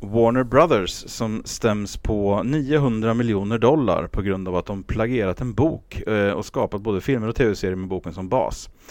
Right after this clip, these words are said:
Eh, boken handlar om det övernaturliga och Warner säger att de baserar sina verk på historiska fakta. Men problemet är naturligtvis då att, eh, det övernaturliga finns ju inte och boken i sig är fabricerad. Så Warner står nu inför att behöva bevisa att det övernaturliga existerar eller pynta niohundra miljoner dollar.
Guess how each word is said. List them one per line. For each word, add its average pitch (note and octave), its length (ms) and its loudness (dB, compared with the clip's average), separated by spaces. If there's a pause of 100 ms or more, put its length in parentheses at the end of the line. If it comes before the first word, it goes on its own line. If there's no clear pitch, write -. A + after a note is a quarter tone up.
(440)
Eh, G#2+ 200 0
boken B2+ 300 2
handlar B2+ 220 4
om G#2+ 80 -2
det A#2+ 80 4
övernaturliga G#2+ 540 2
och A#2 160 -2
Warner G#2+ 280 2
säger G#2+ 240 -2
att F#2+ 140 0
de G#2+ 100 -4
baserar G2+ 360 -4
sina A2+ 220 -6
verk F#2+ 280 -2
på G#2 140 -6
historiska F#2 600 -6
fakta. - 480 0 (580)
Men A2+ 300 0
problemet C3+ 380 2
är D3+ 60 4
naturligtvis G#2+ 460 0
då F2+ 200 0
att, - 220 -8 (220)
eh, A#2 100 6
det A#2+ 140 8
övernaturliga C3 480 4
finns G3 380 0
ju F2+ 60 2
inte - 280 -6
och - 440 -2 (220)
boken B2+ 600 0
i A2+ 60 -4
sig F#3 280 2
är G2 40 4
fabricerad. A2+ 720 -2 (760)
Så B2 220 0
Warner D#3+ 440 4
står C#3 200 2
nu G#2+ 180 0
inför G#2 240 0
att F#2+ 120 0
behöva G#2 220 0
bevisa A2 540 0
att F#2 80 -2
det - 80 -4
övernaturliga G2 600 0
existerar G2 680 0
eller F3 280 2
pynta A#2+ 360 0
niohundra F2+ 420 -4
miljoner - 300 -12
dollar. - 380 -14